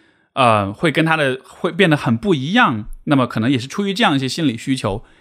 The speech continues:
也会有意的去抑制这个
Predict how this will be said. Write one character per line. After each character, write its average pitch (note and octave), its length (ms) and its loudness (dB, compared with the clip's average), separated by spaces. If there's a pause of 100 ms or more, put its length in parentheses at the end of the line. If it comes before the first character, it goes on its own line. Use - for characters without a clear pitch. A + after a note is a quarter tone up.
(220)
也 A2 160 0
会 E3 160 4
有 G2+ 220 0
意 F3+ 100 -2
的 D3 80 2
去 B2+ 460 -2
抑 G3 200 0
制 A2+ 220 -2
这 A#2 160 -2
个 G#2 260 -4